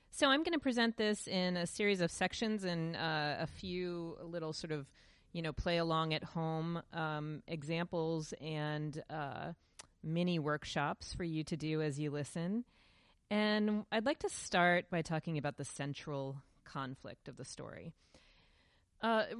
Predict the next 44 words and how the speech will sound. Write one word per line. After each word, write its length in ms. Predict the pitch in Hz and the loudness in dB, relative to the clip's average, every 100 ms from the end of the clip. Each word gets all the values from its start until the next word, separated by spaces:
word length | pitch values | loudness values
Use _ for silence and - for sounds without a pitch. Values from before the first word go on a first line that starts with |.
| - | -2
writers 420 | 262 339 370 339 | 4 6 6 4
all 160 | 247 214 | 4 4
work 160 | 196 | 2
differently, 420 | - 175 175 160 160 | 0 -4 -4 -4 -2
and 140 | 160 | 0
not 180 | 185 220 | 2 2
all 160 | 226 | 2
writers 460 | 185 170 165 156 147 | 2 2 2 0 0
know 480 | 156 160 156 160 170 | 0 0 0 0 0
what 320 | 147 151 - | 0 -2 -4
the 80 | 160 | -8
central 460 | - 156 151 160 | -6 -6 -4 -4
conflict 500 | 143 160 147 - 156 | -4 -6 -8 -6 -6
is 140 | 156 135 | -6 -6
going 200 | 151 147 | -6 -6
to 120 | 151 | -8
be 340 | 131 151 151 165 | -6 -2 0 0
when 220 | 165 147 | -2 -2
they 100 | 143 | -4
begin 440 | 131 127 151 143 | -4 -4 -4 -2
writing 320 | 143 139 139 | -2 -4 -4
their 120 | 135 131 | -6 -8
stories. 800 | - 139 120 127 - 190 - - _ _ | -10 -8 -8 -10 -10 -12 -16 -20 _ _
It's 180 | 214 220 | -2 2
okay 440 | 277 254 214 185 180 | 2 4 2 2 0
if 120 | 165 | -2
you're 120 | 170 | -2
working 260 | 160 156 165 | -2 -2 -6
on 100 | 156 | -4
a 60 | |
novel 300 | 147 147 143 | -2 -2 -2
and 120 | 151 147 | -4 -2
you 60 | |
don't 340 | 147 165 156 151 | -2 -4 -4 -2
know 220 | 151 160 | 0 0
yet 460 | 156 143 139 135 - | 0 -2 -2 -2 -8
what 320 | - 143 147 - | -12 -4 -4 -4
the 80 | 160 | -6
central 480 | - 147 143 - 143 | -6 -6 -6 -6 -8
conflict 640 | - 143 139 - 147 - | -6 -6 -6 -8 -10 -8
of 100 | 139 | -10
the 80 | 135 | -10
story 400 | - 147 139 139 - | -8 -4 -4 -4 -4
is. 520 | 196 - 110 196 | -4 -4 -8 -12